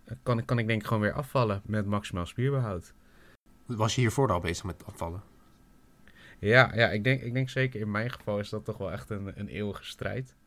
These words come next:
Speaker 1: Ik, eh, ik ben altijd wel, eh, wel een beetje, een beetje dik geweest. Ik ben op mijn hoogtepunt, Mike, eh, heb ik negenentachtig kilo geweest. En ik ben, eh, ik ben één meter zestig voor de, voor de luisteraars en voor jou.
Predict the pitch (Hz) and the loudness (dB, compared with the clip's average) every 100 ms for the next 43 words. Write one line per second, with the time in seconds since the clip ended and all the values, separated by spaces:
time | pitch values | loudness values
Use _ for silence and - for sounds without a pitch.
0 | _ _ _ - - - _ 110 101 - | _ _ _ -20 -20 -20 _ -14 -14 -8
1 | 98 98 98 107 107 110 110 104 104 101 | -8 -6 -4 0 0 0 0 2 2 0
2 | 98 104 104 101 98 101 98 95 92 104 | 0 0 0 0 -2 -4 -4 -4 -4 -6
3 | 101 92 123 - 110 113 131 - 98 98 | -6 -6 -6 -6 -6 -4 -6 -10 -10 -6
4 | 110 107 104 104 139 - - 104 95 95 | -4 -2 -2 2 0 -2 -10 -8 -6 -8
5 | 95 - 95 95 - - - _ - 95 | -8 -10 -12 -12 -16 -20 -20 _ -14 -6
6 | 104 113 131 127 107 104 131 120 - - | -2 0 0 -2 -6 -4 -4 -4 -8 -10
7 | 117 107 92 - 85 113 - - _ _ | -6 -4 -6 -10 -10 -10 -10 -18 _ _
8 | _ _ _ _ - _ _ _ - 92 | _ _ _ _ -20 _ _ _ -12 -8
9 | 98 101 104 101 98 95 92 104 95 107 | -4 -2 -2 -2 -4 -6 -8 -10 -6 -4
10 | 101 107 104 101 98 - 135 - 135 - | -2 0 0 -2 -6 -6 -6 -4 -8 -8
11 | - _ - 110 104 101 98 110 101 101 | -20 _ -12 -8 -6 -8 -8 -6 -4 -4
12 | 98 - - - 127 - 98 92 90 90 | -6 -8 -8 -8 -10 -12 -10 -6 -6 -6